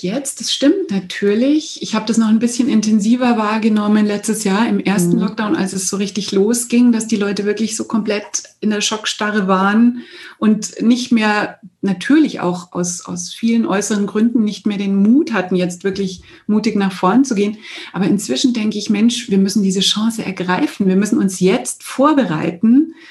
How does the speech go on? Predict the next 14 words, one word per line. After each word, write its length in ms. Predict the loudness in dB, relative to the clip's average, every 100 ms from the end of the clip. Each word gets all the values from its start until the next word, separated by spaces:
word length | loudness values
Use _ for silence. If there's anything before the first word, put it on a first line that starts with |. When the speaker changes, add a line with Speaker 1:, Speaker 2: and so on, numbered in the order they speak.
| -4
Speaker 2:
Mhm. 220 | 0 2
Speaker 1:
alle 200 | 2 4
miteinander 640 | 4 2 -2 0 2 2 0
auf 160 | -4
die 220 | -4 -4
Zeit, 500 | -4 -6 -4 -4 -4
wenn's 560 | 0 0 0 -4 -6 -2
wieder 480 | 0 2 0 0 0
mehr 300 | 2 4 4
losgeht, 380 | 2 2 0 -6 -6
auch 260 | -4 -4 0
wieder 140 | 4
Speaker 2:
Mhm. 120 | 4 2
Speaker 1:
mit 220 | -2